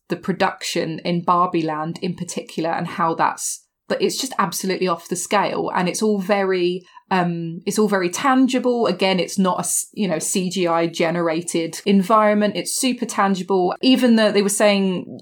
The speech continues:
the other day about the, the giant legs at the beginning in the Space Oddity scene, Odyssey scene, how they're, you know, they were real and they were made so that the young kids could go and sort of tangibly touch them and be around them. It's, like, very tactile.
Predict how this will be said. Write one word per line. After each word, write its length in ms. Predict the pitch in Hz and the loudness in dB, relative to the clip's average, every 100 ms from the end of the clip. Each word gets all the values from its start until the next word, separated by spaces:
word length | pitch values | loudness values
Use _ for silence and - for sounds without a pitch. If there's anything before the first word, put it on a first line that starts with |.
| - | -4
the 140 | 208 | 0
other 160 | 185 185 | 2 2
day 240 | 214 190 | 2 2
about 320 | 175 175 165 | 2 2 2
the, 260 | 175 170 170 | 4 4 2
the 140 | 190 | 0
giant 400 | 165 185 175 170 | 0 2 2 2
legs 360 | 185 180 156 - | 2 0 0 -4
at 100 | - | -2
the 60 | |
beginning 400 | 170 180 180 175 | -4 -2 -2 -2
in 100 | 160 | -4
the 60 | 165 | -6
Space 360 | - 190 170 175 | -2 -2 0 -2
Oddity 340 | - - 147 | -4 -6 -8
scene, 360 | - 175 160 - - | -4 -4 -4 -8 -6
Odyssey 500 | - 180 175 - 170 | -2 0 -2 -4 -6
scene, 280 | - 180 165 | -2 -2 0
how 220 | 175 175 | 0 0
they're, 500 | 175 180 175 175 - - | 0 0 0 0 -4 -2
you 100 | 196 | 0
know, 120 | 170 | 2
they 200 | 180 196 | 4 4
were 200 | 185 180 | 4 4
real 460 | 196 208 143 156 | 4 4 4 2
and 160 | - 175 | 2 2
they 100 | 180 | 2
were 140 | 165 170 | 2 2
made 440 | 180 151 160 165 | 2 2 0 0
so 220 | - 170 | 0 0
that 240 | 170 160 170 | 2 0 0
the 100 | 185 | 0
young 600 | 175 170 165 165 170 170 | 2 -2 -4 -6 -8 -8
kids 400 | - 175 160 - | -4 -2 -2 -4
could 280 | - - - | -4 -6 0
go 320 | 180 170 170 | 2 2 2
and 460 | - 170 170 165 - | 0 -2 -2 -6 -4
sort 200 | - - | -6 -6
of 40 | |
tangibly 540 | - 180 170 196 160 170 | -4 -2 0 -2 -6 -8
touch 460 | - - - - | -2 -4 -4 -6
them 260 | 185 165 160 | -2 -2 -2
and 160 | 175 190 | -2 0
be 160 | 170 | 0
around 480 | 165 170 156 160 160 | 0 -2 -4 -8 -10
them. 300 | - 127 160 | -6 -4 -4
It's, 120 | 170 | -4
like, 100 | 202 | -4
very 160 | 190 185 | 0 -2
tactile. 760 | - - - - 196 220 311 | -2 -4 -4 -2 -2 -2 -6